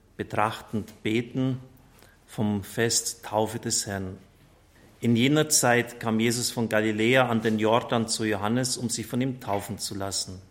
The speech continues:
Johannes aber wollte es nicht zulassen und sagte zu ihm: „Ich müsste von dir getauft werden, du aber kommst zu mir?“ Jesus antwortete ihm: „Lass es nur zu,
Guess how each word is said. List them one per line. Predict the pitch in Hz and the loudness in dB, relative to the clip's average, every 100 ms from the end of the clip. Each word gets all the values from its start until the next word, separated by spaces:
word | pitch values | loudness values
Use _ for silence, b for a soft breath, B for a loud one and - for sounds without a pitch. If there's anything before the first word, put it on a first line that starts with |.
| - _ b b b b b b - | -20 _ b b b b b b -2
Johannes | 113 143 139 | 4 4 6
aber | 135 123 123 | 6 4 6
wollte | 127 127 127 | 6 6 4
es | 117 | 0
nicht | 120 - | -2 -2
zulassen | - 156 147 120 - | -2 4 6 6 4
und | 117 | 0
sagte | 110 110 110 120 | 0 0 0 -2
zu | - 131 | -4 -2
ihm: | 131 | -2
„Ich | 135 123 | -4 -4
müsste | 127 123 - | -2 0 -2
von | 113 120 110 | -4 -2 0
dir | 139 165 | 0 -2
getauft | 139 101 101 101 - | -4 -4 -4 -6 -6
werden, | 104 - 104 90 b b - | -8 -6 -10 -10 b b -8
du | 117 113 | 2 4
aber | 107 113 | 4 0
kommst | 117 107 - | -4 -2 -2
zu | - | -2
mir?“ | 101 101 131 160 - - _ b b b b b b b b - | -4 -2 -4 -6 -12 -20 _ b b b b b b b b -2
Jesus | 120 117 123 | 0 2 2
antwortete | 117 117 120 123 117 - | 4 2 0 -2 -2 -2
ihm: | 123 123 123 | 0 0 -2
„Lass | 113 113 | 0 0
es | 120 104 | 0 -2
nur | 127 123 | -4 -2
zu, | - 113 95 | -4 -4 -6